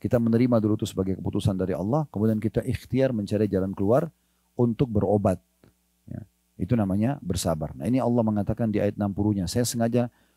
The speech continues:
hubungkan dulu ayat enam sama ayat enam puluh karena memang ini judul kita, janji Allah pasti.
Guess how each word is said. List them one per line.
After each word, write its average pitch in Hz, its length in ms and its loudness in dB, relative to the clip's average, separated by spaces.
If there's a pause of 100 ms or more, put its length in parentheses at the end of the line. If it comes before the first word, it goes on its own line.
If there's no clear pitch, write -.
(200)
hubungkan 123 400 2
dulu 117 240 4
ayat 107 320 2
enam 120 240 2
sama 104 320 -2
ayat 104 160 0
enam 104 240 -2
puluh 117 240 2
karena 107 240 -2
memang 110 260 0
ini 123 140 0
judul 113 320 2
kita, 85 320 -2 (160)
janji 104 400 0
Allah 107 240 -2
pasti. 90 340 -4